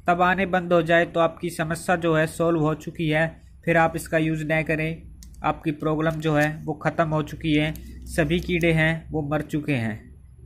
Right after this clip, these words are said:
और सभी कीड़े जहन्नुम में पहुंच चुके हैं, सभी कीड़े की आत्मा जो है वो यमराज के पास पहुंच चुकी है। तो आप इस दवा का एक बार यूज़ ज़रूर करके देखें, बहुत ही बेहतरीन ये दवा है। और इसके साइड इफ़ेक्ट की बात करें अगर,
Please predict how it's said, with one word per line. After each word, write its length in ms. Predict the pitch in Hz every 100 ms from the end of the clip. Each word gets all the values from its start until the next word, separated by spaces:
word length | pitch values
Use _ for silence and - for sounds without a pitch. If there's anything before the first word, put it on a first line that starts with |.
| - - - -
और 120 | 175 165
सभी 280 | 185 185 208
कीड़े 320 | 196 175 175
जहन्नुम 480 | 165 170 165 190 175
में 180 | 170
पहुंच 220 | 170 160 165
चुके 320 | - 165 160
हैं, 340 | 143 127 110 -
सभी 300 | - 160 190
कीड़े 360 | 185 170 175 170
की 200 | - 180
आत्मा 420 | 165 160 160 160 160
जो 140 | 160
है 380 | 160 151 151 - 175
वो 200 | 165 151
यमराज 440 | 156 156 165 165 151
के 100 | 165
पास 460 | 151 147 147 - _
पहुंच 200 | 160 151
चुकी 300 | 151 147 143 120
है। 160 | 110 - - _ _ _ _
तो 40 | 156
आप 180 | 170 170
इस 140 | 170 147
दवा 240 | 156 170
का 140 | 175 180
एक 180 | 165
बार 140 | 175 175
यूज़ 240 | 165 170
ज़रूर 300 | 156 160 170
करके 280 | 165 170 165
देखें, 360 | 151 156 180 165
बहुत 300 | 151 151 151
ही 460 | 180 180 170 - - -
बेहतरीन 420 | 147 143 147 190
ये 140 | 185 170
दवा 340 | 151 151 170
है। 380 | 156 151 165 - _ _ _ _ 151
और 200 | 156 160
इसके 240 | 160 -
साइड 340 | - 175 185
इफ़ेक्ट 320 | 190 190 190 -
की 160 | 208
बात 280 | 165 165 170
करें 240 | - 165 165
अगर, 300 | 151 156